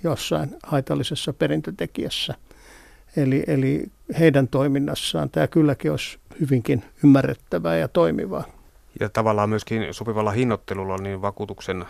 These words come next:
Speaker 2: ottajaa voitaisiin ohjata geenitestien asiakkaaksi.
Speaker 1: Kyllä, kyllä. Joo, it-, itse asiassa voisi hyvin ajatella, että esimerkiksi henkivakuutus, niin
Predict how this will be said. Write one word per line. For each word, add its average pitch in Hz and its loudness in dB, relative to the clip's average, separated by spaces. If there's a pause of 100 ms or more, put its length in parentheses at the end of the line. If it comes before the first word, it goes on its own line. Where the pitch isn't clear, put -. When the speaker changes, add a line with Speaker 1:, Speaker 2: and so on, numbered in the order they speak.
(220)
Speaker 2:
ottajaa 104 -4
voitaisiin 101 -4
ohjata 101 0 (200)
geenitestien 92 -8
asiakkaaksi. - -14 (640)
Speaker 1:
Kyllä, 131 4
kyllä. 131 2 (300)
Joo, 147 2
it-, 175 -4
itse 143 2
asiassa 127 0
voisi 151 0
hyvin 156 4
ajatella, 139 4
että 131 -2
esimerkiksi 131 0
henkivakuutus, 131 2
niin 139 2